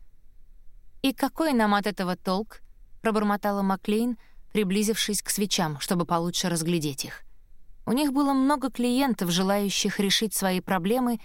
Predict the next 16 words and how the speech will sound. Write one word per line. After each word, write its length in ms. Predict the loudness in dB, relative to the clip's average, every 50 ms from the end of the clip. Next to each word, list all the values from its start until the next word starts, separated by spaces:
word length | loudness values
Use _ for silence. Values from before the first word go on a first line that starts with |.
| -12 -14 -8
с 120 | -8 -4 0
помощью 460 | 2 2 2 2 2 0 0 -2 0
колдовства, 680 | 0 0 0 2 2 0 -2 -4 -6 -4 -4 -4 -4 -8 -16 -20 -20 -14 -6
верно? 420 | -2 0 2 2 2 0 -2 -4 -6 -10 -18 -18 -18 -18 -20 -20 -18 -18 -16 -16 -16 -10 -4 0
Может, 360 | 0 2 2 0 -2 -2 -2
убийца — 600 | -2 0 0 0 0 0 -2 -2 -2 -2 -2 -4 -6 -14 -20 -10 -4
разозлённый 640 | 0 2 2 4 2 2 2 2 2 2 2 0 0
клиент, 600 | 0 0 0 2 2 2 2 2 0 -2 -2 -2
не 120 | -2 -2 0
получивший 580 | 2 0 0 2 0 0 0 0 0 0 2
желаемого? 680 | 2 2 4 4 2 2 2 0 -2 -2 -2 -6 -8 -10 -14 -18 -18 -18 -20 -18 -18 -18 -18 -20 -20 -20 -20 -20 -20 -20 -20 -20 -20 -20 -20 -20 -20 -16 -8 -4
Большинство 560 | -2 0 0 2 0 0 -2 0 0 0 2
веккан 480 | 2 0 -2 -2 -2 0 0 2 2 2
не 60 | 2
занимается 680 | 2 2 2 4 4 2 2 0 -2 -4 -4 -4 -4
магией. 480 | -2 -2 -4 -6 -6 -10 -14 -16 -16